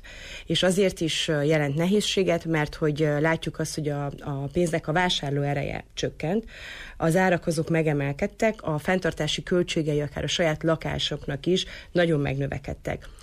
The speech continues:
A lakhatás Romániában még nem egy nagy probléma, ellenben egész Európa szinten látjuk azt, hogy nagyon nagy kihívás előtt állunk. És a fiataloknak pedig, hogyha tudunk lakhatási feltételeket biztosítani, elérhető lakhatási feltételeket,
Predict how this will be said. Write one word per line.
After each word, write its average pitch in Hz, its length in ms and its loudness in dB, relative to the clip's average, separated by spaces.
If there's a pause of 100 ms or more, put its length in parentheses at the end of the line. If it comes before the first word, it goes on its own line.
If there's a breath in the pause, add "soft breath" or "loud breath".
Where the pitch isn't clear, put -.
(140 loud breath)
A 156 60 -4
lakhatás 190 560 2
Romániában 165 600 2
még 147 160 0
nem 170 180 2
egy 156 120 2
nagy 151 220 -2
probléma, 143 540 0
ellenben 151 340 2
egész 165 320 0
Európa 160 360 2
szinten 147 420 -4
látjuk 147 360 -4
azt, 185 240 0 (300 loud breath)
hogy 165 120 2
nagyon 170 340 4
nagy 143 200 0
kihívás 143 540 -2
előtt 135 300 -4
állunk. 135 380 -2 (320 loud breath)
És - 120 -2
a 180 60 4
fiataloknak 180 680 2
pedig, 156 280 0
hogyha 160 180 -6
tudunk 175 320 0
lakhatási 143 640 -2 (380)
feltételeket 147 680 -2
biztosítani, 143 760 0
elérhető 165 500 0
lakhatási 139 560 -6
feltételeket, 190 800 -2